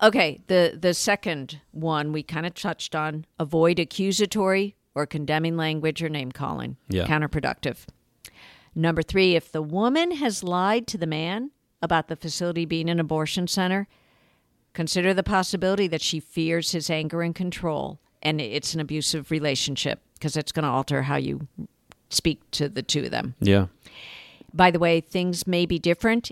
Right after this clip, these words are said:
Speaker 1: if the woman comes without the man or if the woman comes with the man. If she comes without the man, you're gonna be able to really talk with her very specifically and, and give her the important numbers and have her call you. If the man is there, you're gonna have to be a whole lot more careful.
Speaker 2: Sure.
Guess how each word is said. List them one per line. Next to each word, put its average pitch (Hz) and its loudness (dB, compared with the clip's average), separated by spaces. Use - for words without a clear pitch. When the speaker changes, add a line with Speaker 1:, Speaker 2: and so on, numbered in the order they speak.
Speaker 1:
if 165 2
the 170 4
woman 160 2
comes 156 -2
without 143 0
the 143 -4
man 147 -4
or 147 2
if 143 -2
the 156 -2
woman 139 -2
comes 143 -4
with 135 -6
the 135 -6
man. 131 0
If 143 -2
she 247 2
comes 220 2
without 165 4
the 160 0
man, 156 2
you're 160 2
gonna 156 0
be 151 -2
able 151 0
to 151 -2
really 151 0
talk 151 -4
with 147 -8
her 139 -6
very 139 -6
specifically 147 -2
and, 135 -2
and 135 -2
give 139 0
her 127 0
the 147 4
important 135 0
numbers 131 -2
and 127 -4
have 135 -2
her 123 -8
call 131 -4
you. 123 -6
If 135 -6
the 165 2
man 180 4
is 165 2
there, 156 4
you're 143 0
gonna 143 -2
have 135 -4
to - -16
be 131 -4
a 139 -6
whole 143 -6
lot 139 -2
more 143 -6
careful. - -14
Speaker 2:
Sure. 95 2